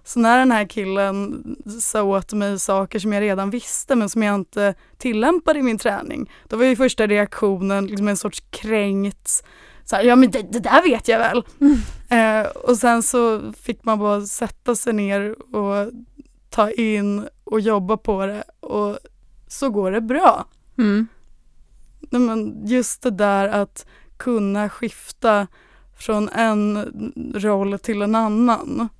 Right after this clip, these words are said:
Speaker 2: Men det är ju d-, extremt svårt att coacha sig själv. För
Speaker 1: Mm.
Speaker 2: att det är ju mycket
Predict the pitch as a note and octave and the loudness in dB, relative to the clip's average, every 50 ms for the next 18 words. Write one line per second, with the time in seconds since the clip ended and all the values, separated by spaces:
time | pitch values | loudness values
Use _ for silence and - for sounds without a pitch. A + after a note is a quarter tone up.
0 | _ - _ - G3+ G3 G3+ G#3 G#3 - G#3+ A#3 A#3 A#3 A3+ G#3+ G#3 G3+ F#3+ F#3 | _ -20 _ -6 -2 0 2 2 2 4 4 4 4 4 4 2 2 2 2 0
1 | F3 - - _ _ _ _ _ _ _ _ - F#3+ F#3 - - - - G3 F#3 | -2 -4 -10 _ _ _ _ _ _ _ _ -12 -12 -12 -12 -16 -12 -10 -10 -8
2 | - - - - G3+ G3+ F#3+ F3 E3 D#3+ - - - E3 D#3+ D3+ D3+ - - A#2 | -8 -10 -8 -4 -2 -2 -2 -2 -4 -6 -8 -6 -4 -4 -4 -4 -4 -6 -6 -8
3 | D3+ - - - - E3+ D#3 - - - D3+ - - D#3 D#3 - - D#3 C3+ B2 | -8 -8 -8 -6 -6 -6 -4 -6 -8 -10 -10 -8 -8 -8 -8 -6 -6 -6 -6 -6
4 | D3+ F3 F3 E3+ - _ - - - F3 E3 E3 E3 - - - - - - - | -8 -10 -14 -16 -18 _ -20 -4 0 0 2 2 0 -2 -8 -14 -16 -16 -18 -20
5 | - - - _ - - _ - F3+ F3+ F3+ F3+ F3 F3 F3 F3 F#3+ G#3 G3 - | -20 -20 -20 _ -20 -20 _ -4 -2 -2 0 0 -2 -2 -4 -2 -2 -2 -2 -4
6 | - - G3 F3+ E3 E3 | -6 -4 -2 0 0 0